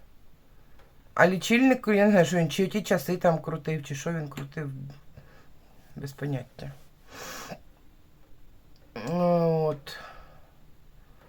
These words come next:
Каже мені:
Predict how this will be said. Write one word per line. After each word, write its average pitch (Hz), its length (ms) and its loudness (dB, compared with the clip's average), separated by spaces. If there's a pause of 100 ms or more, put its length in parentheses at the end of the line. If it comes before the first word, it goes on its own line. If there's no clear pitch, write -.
(2500)
Каже 220 320 6
мені: 214 440 6